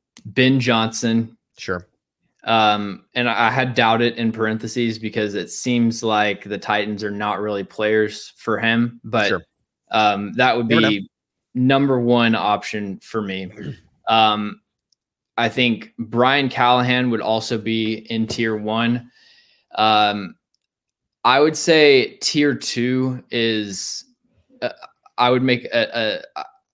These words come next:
Speaker 1: I would add a tier, make tier two Mike Macdonald. He was originally in tier one,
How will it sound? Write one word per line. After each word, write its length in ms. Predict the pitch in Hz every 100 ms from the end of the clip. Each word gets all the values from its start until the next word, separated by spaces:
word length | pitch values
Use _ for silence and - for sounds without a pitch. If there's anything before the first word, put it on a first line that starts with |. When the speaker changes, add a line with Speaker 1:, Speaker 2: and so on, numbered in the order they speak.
| _
Speaker 1:
I 100 | 123
would 100 | 123
add 260 | - 123 127
a 60 |
tier, 580 | 120 - 123 120 117 117
make 300 | - 117 -
tier 260 | - 135 135
two 340 | 120 - 127
Mike 320 | 120 113 113 117
Macdonald. 520 | 107 117 107 107 104
He 100 | 120
was 120 | 117
originally 500 | 104 110 113 117 110
in 120 | 104
tier 240 | 98 110 98
one, 380 | 98 98 98